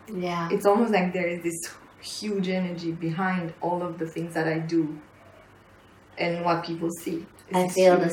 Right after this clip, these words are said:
Speaker 1: same. I feel the same, as you know. So, y-, astrology came to you when you were younger. You started reading these books. So why did you study clinical
Speaker 2: Psychology.
Speaker 1: therapy, psychology?
Speaker 2: Okay, um,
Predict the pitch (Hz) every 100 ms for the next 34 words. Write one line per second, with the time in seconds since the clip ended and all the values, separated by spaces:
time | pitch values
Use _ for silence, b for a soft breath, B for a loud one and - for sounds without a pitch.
0 | 185 160 151 151 156 160 160 175 165 156
1 | - - - 214 202 185 185 165 - 202
2 | 190 B B B B - 226 220 208 202
3 | 208 - 180 - 202 - 247 247 254 240
4 | 226 196 185 185 180 180 185 160 156 156
5 | 156 156 175 170 156 156 156 165 160 156
6 | 165 165 165 156 156 - 160 - - B
7 | B - 220 196 226 254 269 254 233 -
8 | 208 196 196 190 185 - - 202 202 185
9 | 185 220 240 233 196 190 175 - 170 170
10 | 180 208 214 - - - 262 262 233 -
11 | - - 240 233 226 220 220